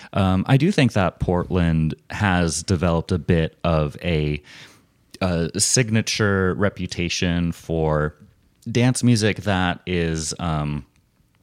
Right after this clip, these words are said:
accessible, but a little bit weird, you know, like, uh, in-, invitingly psychedelic,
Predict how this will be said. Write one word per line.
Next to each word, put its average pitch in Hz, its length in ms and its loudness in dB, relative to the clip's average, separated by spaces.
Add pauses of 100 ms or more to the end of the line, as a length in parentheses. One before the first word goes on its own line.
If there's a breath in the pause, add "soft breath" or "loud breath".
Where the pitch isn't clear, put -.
(640 loud breath)
accessible, 175 640 4
but 139 360 4
a 135 60 4
little 131 300 4
bit 127 280 2
weird, 113 760 0
you 143 120 6
know, 147 320 6 (360 loud breath)
like, 107 480 2 (120)
uh, - 40 -4
in-, 104 560 -2
invitingly 120 1160 6
psychedelic, 78 960 0